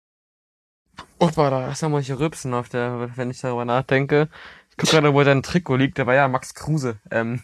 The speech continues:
<laughs> ich würd's schon sehr lustig finden. Nun ist der Typ aber wirklich aufgegangen wie ein Hefeteig.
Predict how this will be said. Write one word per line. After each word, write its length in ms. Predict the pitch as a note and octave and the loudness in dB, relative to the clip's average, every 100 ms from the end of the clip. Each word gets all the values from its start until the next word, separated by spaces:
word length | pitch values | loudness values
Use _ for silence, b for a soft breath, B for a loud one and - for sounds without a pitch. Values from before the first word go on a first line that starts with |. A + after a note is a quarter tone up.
| - | -4
<laughs> 1300 | B3 - A4 - A4+ - _ - - - - - - | -4 2 0 2 -4 -4 _ -20 -18 -18 -20 -18 -6
ich 160 | C3 | -4
würd's 280 | C3 E3 F#3 | 0 -2 0
schon 160 | E3 C#3 | -2 0
sehr 140 | C3 | 0
lustig 380 | B2+ C3+ - G#2+ | 0 -2 -8 -12
finden. 480 | - G#2+ A2+ B2 C3 _ _ _ _ _ _ _ _ _ _ _ _ _ _ _ _ _ _ | -8 -8 -6 -8 -10 _ _ _ _ _ _ _ _ _ _ _ _ _ _ _ _ _ _
Nun 240 | C#3 C#3 | 0 2
ist 180 | C3+ D3 | 2 0
der 120 | C3 | 0
Typ 140 | B2 C3+ | -2 0
aber 240 | B2+ A#2 | 0 0
wirklich 640 | A#2+ C#3 D#3 C3+ A2+ - - _ - | 0 0 0 -2 -6 -12 -20 _ 0
aufgegangen 580 | C#3+ F3 - C3 C3 B2+ | 2 2 0 -2 0 -2
wie 60 | |
ein 60 | B2 | -4
Hefeteig. 680 | C3 C3 A2 A2+ G#2+ B2+ | -4 -6 -8 -6 -6 -6